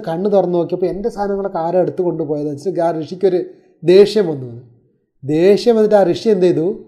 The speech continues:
ആ ഗംഗാനദിയെ മൊത്തം ഇങ്ങനെ ഒരു കയ്യിലാക്കിയിട്ട് ഒരു കുടിച്ചു. ഗംഗ എന്ന അത്രയും വലിയ നദി, യമുന, ഹിമാലയ പർവ്വതത്തിൽ നിന്ന് സ്വർഗ്ഗലോകത്തു നിന്ന് വന്നൊക്കെ നദീനെ ആ ജാഹ്നു മുറിഞ്ഞ് വെറുതെ കയ്യിലെടുത്ത് ടീസ്പൂണിൽ കുടിക്കണവരെ അത്രയും നദി അങ്ങോട്ട് പിടിച്ചു വന്നു. എല്ലാ ഋഷി അങ്ങനെ വയറ്റിൻ്റെ അകത്താക്കി.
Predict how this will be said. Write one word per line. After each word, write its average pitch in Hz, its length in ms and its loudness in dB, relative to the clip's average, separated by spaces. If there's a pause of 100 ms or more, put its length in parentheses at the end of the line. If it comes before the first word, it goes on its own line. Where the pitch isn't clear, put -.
(380)
ആ 165 100 -4
ഗംഗാനദിയെ 185 680 0
മൊത്തം 165 340 -4
ഇങ്ങനെ 180 180 -2
ഒരു 170 180 -2
കയ്യിലാക്കിയിട്ട് 165 600 -4 (800)
ഒരു 190 120 -2
കുടിച്ചു. 143 380 0 (560)
ഗംഗ 185 240 -2
എന്ന 214 140 0
അത്രയും 226 360 2
വലിയ 233 180 8
നദി, 208 240 4
യമുന, 190 460 4
ഹിമാലയ 180 380 2
പർവ്വതത്തിൽ 185 340 2
നിന്ന് 190 100 -2
സ്വർഗ്ഗലോകത്തു 190 600 0
നിന്ന് 185 120 -2
വന്നൊക്കെ 170 320 -6
നദീനെ 160 600 -6 (440)
ആ 220 120 0
ജാഹ്നു 214 360 2
മുറിഞ്ഞ് 214 280 0
വെറുതെ 208 320 4
കയ്യിലെടുത്ത് 196 560 2
ടീസ്പൂണിൽ 190 380 -2
കുടിക്കണവരെ 180 480 -2
അത്രയും 226 360 -2
നദി 190 180 0
അങ്ങോട്ട് 185 240 -2
പിടിച്ചു 143 280 -10
വന്നു. 135 160 -10 (440)
എല്ലാ 196 300 0
ഋഷി 226 160 -4
അങ്ങനെ 202 160 0
വയറ്റിൻ്റെ 180 380 -2
അകത്താക്കി. 147 420 -8